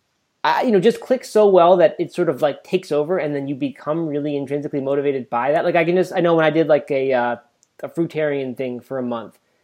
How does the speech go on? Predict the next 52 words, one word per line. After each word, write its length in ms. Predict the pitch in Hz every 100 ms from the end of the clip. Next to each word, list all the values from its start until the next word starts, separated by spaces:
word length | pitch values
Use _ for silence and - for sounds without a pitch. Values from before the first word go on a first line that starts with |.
| _ _
and 120 | -
not 120 | 202 202
very 120 | 180
long, 240 | 135 127
'cause 80 | 127
I 60 | 147
don't, 200 | 143 143
I 60 | 151
don't 180 | 151
really 140 | 147 139
know 120 | 135
that 100 | 127
that's 180 | 123 -
the 100 | 120
healthiest 340 | 123 127 117
way 100 | 120
to, 60 | 123
in 100 | 131
fact, 220 | 127 -
I, 140 | 117 -
I'm, 180 | 117 120 _ _
<laughs> 120 | - -
I'm 100 | 139
pretty 180 | 233 202
sure 100 | 170
that's 160 | 151
not 180 | 151 131
the 60 | 113
healthiest 260 | 113 110
way 80 | 113
to 60 | 110
eat. 180 | 90 _ _ _ _ _ -
Um, 400 | 139 131 131 - _ _ -
but 180 | 139
I 80 | 160
did 260 | 165 180 208
it 200 | 202 -
for 120 | 190
a 60 | 175
month, 300 | 185 190 185
and 100 | 156
after, 300 | 170 214 240
like, 240 | 233 226 -
two 140 | 247
weeks 200 | 254 254
of 80 | 254
it, 140 | 170
it 160 | - 160
just 200 | 185 -
clicked, 280 | - 254 269
and 160 | 170 160
I, 200 | 160